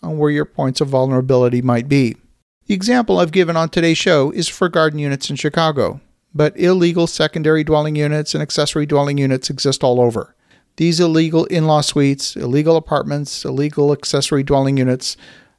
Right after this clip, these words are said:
they're just everywhere. So when you jaywalk, you are taking a risk. Yes, everybody does it from time to time, but jaywalking is done selectively.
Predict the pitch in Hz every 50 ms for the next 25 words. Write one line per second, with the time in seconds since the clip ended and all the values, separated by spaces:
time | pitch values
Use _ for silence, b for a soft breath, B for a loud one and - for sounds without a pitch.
0 | B _ - 139 139 139 139 - 147 135 - - 131 117 120 120 107 98 95 -
1 | - - _ _ _ _ _ _ _ _ _ - 147 156 165 180 196 190 - 247
2 | 247 226 185 139 127 135 156 - - - 170 175 175 180 - - 185 180 185 180
3 | - 170 156 - 170 160 156 165 175 143 - - - - - - - _ _ _
4 | _ _ _ _ _ _ - 185 160 170 - - - - 180 165 160 180 180 151
5 | 160 156 156 156 160 143 156 147 131 117 127 120 117 107 _ _ - - 208 185
6 | - 143 131 123 117 127 - - 180 170 156 120 101 110 135 170 - _ _ _
7 | _ _ _ _ _ _ 156 151 147 143 - 196 202 214 170 156 147 151 - -
8 | 151 143 135 127 - 139 131 131 - - 135 127 127 135 143 - - - 120 113
9 | - 98 95 - 131